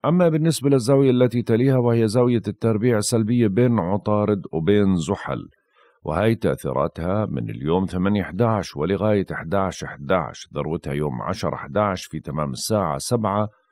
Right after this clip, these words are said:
وواحد وخمسين دقيقة صباحًا. بتصيبنا حالة من التشتت الفكري وعدم التركيز، وهذا الشيء بيصعب علينا إيجاد حل لبعض المسائل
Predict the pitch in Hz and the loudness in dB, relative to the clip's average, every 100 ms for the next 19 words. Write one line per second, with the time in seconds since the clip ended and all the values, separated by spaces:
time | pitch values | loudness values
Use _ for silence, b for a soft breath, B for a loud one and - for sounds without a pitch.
0 | _ - 78 78 87 90 82 76 - 60 | _ -10 -4 0 0 -2 -8 -10 -10 -8
1 | - 87 87 78 - - 71 - 67 - | -4 -2 -2 -2 -6 -8 -10 -6 -6 -6
2 | 69 69 64 - - - - _ _ _ | -6 -4 -6 -8 -16 -18 -20 _ _ _
3 | _ _ _ - 123 123 165 135 127 104 | _ _ _ -2 -2 2 2 4 2 2
4 | 110 120 117 113 104 - 101 - 104 104 | 2 4 4 4 0 -2 -4 -4 -4 -4
5 | 104 98 - 101 - 110 131 67 60 71 | -2 -4 -2 -6 -2 0 2 0 -2 -4
6 | 71 - 87 80 113 120 85 - 78 98 | -6 -4 -4 -2 0 0 -2 -6 -2 -2
7 | 92 - 107 87 90 104 85 92 80 98 | -2 -2 -4 -2 -4 -4 -2 -4 -2 -2
8 | 107 95 98 92 120 104 - - 113 131 | -2 -4 -4 -2 0 -2 -6 -8 -4 -2
9 | 110 78 90 90 101 85 82 - 117 92 | -2 -2 -2 -4 -4 -2 -4 -2 -2 0
10 | 120 | 0